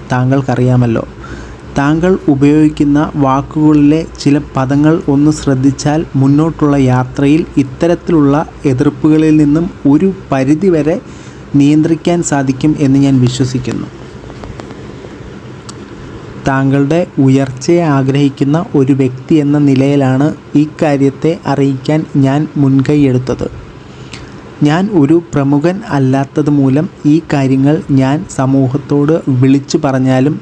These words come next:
ഗുണമുണ്ടാകില്ല. പക്ഷേ താങ്കളുടെ ഈ മുറിവേറ്റ സാഹചര്യത്തിൽ എൻ്റെ ഈ വാക്കുകൾ താങ്കൾക്കൊരു മരുന്നാകട്ടെ.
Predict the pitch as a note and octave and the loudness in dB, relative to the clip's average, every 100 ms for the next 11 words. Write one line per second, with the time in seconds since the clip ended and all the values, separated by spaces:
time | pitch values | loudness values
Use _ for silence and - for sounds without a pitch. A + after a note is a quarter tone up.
0 | C3+ B2+ C3+ C3+ A#2+ B2 B2+ A2 G#2+ - | 0 2 2 2 2 0 0 0 -2 -8
1 | - - - - - - - C3+ - E3 | -20 -20 -20 -20 -20 -12 -6 -6 -2 -2
2 | F3 - C#3 C#3 D3 D#3+ E3+ E3+ D3 D#3 | -2 -4 -4 0 2 2 2 4 4 4
3 | C3+ B2+ C#3+ D#3 D3+ E3 - C3 C3 C3 | 2 4 4 2 0 -4 -2 0 0 0
4 | C3+ C#3 C3 D3 D3+ - C3+ C3+ D3+ D3 | 0 -2 0 0 0 -2 0 2 2 4
5 | C#3 B2+ A#2+ B2 C3 C3 D#3 - - C3 | 4 2 0 0 -2 -2 -2 -4 -6 -4
6 | C3 C3+ D3 C#3+ C3+ C#3 - B2+ B2+ C#3 | -2 0 0 2 2 2 2 0 2 2
7 | D3 C3+ B2+ B2+ | 2 0 -2 -4